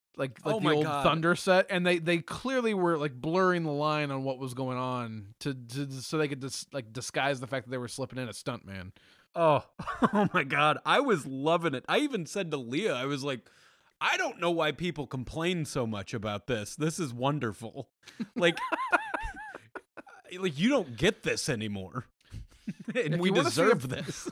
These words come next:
Speaker 2: <laughs>
Speaker 1: If you wanna see one of your favorite professional wrestlers get set on fire and then fall off the top of the Titantron, check this match out from Great American Bash two thousand, Sting and Vampiro, Human Torch match.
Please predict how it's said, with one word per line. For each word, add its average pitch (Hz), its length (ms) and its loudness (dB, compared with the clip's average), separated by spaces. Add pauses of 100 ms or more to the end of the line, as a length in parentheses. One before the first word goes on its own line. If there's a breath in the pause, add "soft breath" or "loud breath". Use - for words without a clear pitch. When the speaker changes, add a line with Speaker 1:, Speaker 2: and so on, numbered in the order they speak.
(160)
Speaker 2:
<laughs> - 180 -10
Speaker 1:
If - 180 -6
you 240 120 4
wanna 269 220 4
see 269 160 -4
one 233 160 0
of 226 60 -2
your 202 140 2
favorite 190 320 0
professional 175 500 -2
wrestlers 143 380 -2
get 127 160 -6
set 156 220 -4
on 143 180 -2
fire 117 440 -4 (600 soft breath)
and 147 180 -2
then 147 140 -2
fall 151 460 2
off 143 220 4
the 143 60 -14
top 131 260 -2
of 127 80 -10
the 120 60 -8
Titantron, 104 800 -6 (840)
check 226 260 -4
this 175 200 -4
match 135 340 -2
out 120 240 -2
from 127 180 -10
Great 135 200 -4
American 127 360 -4
Bash 117 280 -4
two 127 120 -6
thousand, 110 640 -8
Sting 190 320 -2
and 151 140 -2
Vampiro, 120 640 -4
Human 185 320 -2
Torch 131 300 -4
match. 120 440 -10